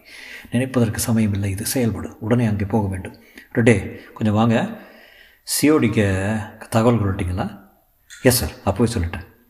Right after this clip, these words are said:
அவங்க ஃப்ரெண்ட்ஸ் எடுத்து பார்க்கட்டும். இடையில எம்ப்ளாயீஸ் எல்லாரையும், ஆ, க்ளோஸாக, க்ளோஸாக கொஸ்டின் பண்ணுங்க, பயமுறுத்தாதீங்க. அவங்களோட நேத்து ராத்திரி நடவடிக்கைகளை விசாரிங்க. அப்புறம் ஏமோ கிரைம் மாதிரி தெரியுது, எதுக்கோ க-,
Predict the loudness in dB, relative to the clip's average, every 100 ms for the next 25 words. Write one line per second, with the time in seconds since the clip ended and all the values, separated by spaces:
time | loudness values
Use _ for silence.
0 | _ _ _ -2 0 0 2 0 2 -2
1 | 0 -2 -2 -6 -8 -8 -12 -2 2 2
2 | 2 0 -4 -8 -12 -6 2 4 4 2
3 | -2 0 0 -2 -2 -4 -10 -18 -20 -18
4 | -6 -4 -4 0 2 2 0 0 0 -2
5 | -2 -2 -2 -2 -2 -4 -4 -6 -2 2
6 | 2 2 -2 -2 -4 -6 -10 -14 -6 -2
7 | -2 0 0 0 0 -2 -2 -2 0 0
8 | 0 -2 -2 -4 -4 -4 -4 -4 -6 -8
9 | -10 -12 -12 -12 -10 -2 0 0 -4 -8
10 | -18 -20 -20 -20 -20 -20 -4 0 4 4
11 | 2 2 2 4 2 2 0 0 2 2
12 | 0 -4 -4 -6 -6 -6 0 2 2 2
13 | -2 -2 -6 -6 -6 -6